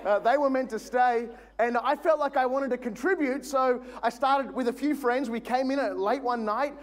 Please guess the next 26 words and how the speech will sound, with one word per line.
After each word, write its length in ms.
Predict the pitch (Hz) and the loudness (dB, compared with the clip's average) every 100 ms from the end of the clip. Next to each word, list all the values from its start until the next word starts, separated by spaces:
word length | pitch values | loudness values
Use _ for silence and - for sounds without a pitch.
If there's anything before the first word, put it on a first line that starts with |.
| - - - | -20 -8 -2
and, 220 | 220 214 | 0 2
uh, 60 | |
all 200 | 208 269 | 2 2
the 80 | 277 | 0
tradesmen 500 | - 247 254 247 254 | -2 0 0 0 -4
had 140 | 220 175 | -4 2
gone 240 | 226 254 | 2 2
home, 300 | 208 220 247 | 0 -2 -2
you 60 | 214 | -2
know, 60 | |
the 120 | 190 | 0
experts, 680 | 226 233 - 208 233 233 - | 0 -2 -4 -2 -2 -4 -4
right? 300 | 196 226 247 | 0 2 2
And 180 | 202 156 - - - | -2 -4 -14 -20 -14
so 120 | - 190 | -6 0
we 160 | 302 | 2
got 140 | 277 254 | 2 2
on 100 | 220 | 2
the 60 | |
power 320 | 226 262 277 | 2 2 2
tools 260 | - 233 226 | 0 -2 0
and 100 | 214 | -2
we 80 | 240 | -2
built 300 | 220 220 226 | 0 0 0
a 60 | |
wall. 680 | 208 254 285 170 - - | 2 4 4 2 -4 -18